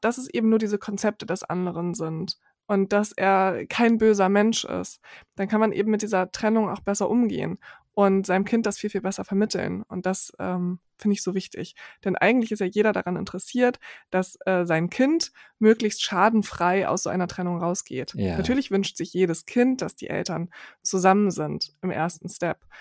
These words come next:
Speaker 1: Ähm, aber ich habe das eben auch schon im Bekanntenkreis miterlebt, dass Kinder sich eher gewünscht haben, dass die Eltern sich trennen und beide glücklich sind, als jeden Tag zu Hause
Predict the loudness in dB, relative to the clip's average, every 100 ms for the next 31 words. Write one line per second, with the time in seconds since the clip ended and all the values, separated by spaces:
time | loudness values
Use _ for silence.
0 | -20 -20 _ 2 4 4 0 -4 _ -2
1 | 2 2 0 -2 -2 -2 -6 0 0 2
2 | 2 0 0 0 2 2 2 0 0 -2
3 | -4 -4 -4 -4 -4 -2 -6 -6 -4 -2
4 | -2 -6 -16 -18 -8 -6 2 4 6 4
5 | 0 2 4 4 2 0 0 0 2 0
6 | -2 -2 2 2 2 0 -4 0 2 2
7 | 0 2 4 4 2 2 0 -4 0 2
8 | 2 0 -10 -20 -16 2 2 2 -2 0
9 | 4 4 2 0 0 0 -2 -6 -2 2
10 | 2 2 2 2